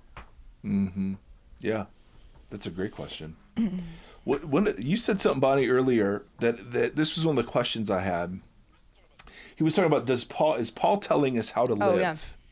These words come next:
Speaker 1: And, and I'm like, I think he
Speaker 2: Mm.
Speaker 1: is. I think Jesus is. <laughs> And, and, um, so, so one of the questions I would have would just be like,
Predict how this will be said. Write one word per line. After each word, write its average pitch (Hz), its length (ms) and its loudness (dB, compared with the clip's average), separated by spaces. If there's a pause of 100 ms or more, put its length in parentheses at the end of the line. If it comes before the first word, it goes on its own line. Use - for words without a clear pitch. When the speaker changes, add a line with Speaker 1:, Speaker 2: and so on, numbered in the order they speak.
(1300)
Speaker 1:
And, 123 560 4
and 131 380 2
I'm 147 140 2
like, 135 380 0 (480)
I 131 80 2
think - 220 -4
he 269 160 4
Speaker 2:
Mm. 339 180 2
Speaker 1:
is. - 300 -6 (240)
I 135 120 2
think 185 180 4
Jesus 180 440 2
is. 196 500 0 (420)
<laughs> - 80 4 (720)
And, 165 440 4 (120)
and, 151 640 2 (280)
um, 127 720 2 (280)
so, 151 380 2
so 139 160 2
one 156 160 4
of 208 60 2
the 131 80 4
questions 143 500 -2
I 117 60 4
would 110 140 2
have 127 280 0
would 123 120 -2
just 117 200 -4
be 135 60 -2
like, 113 360 0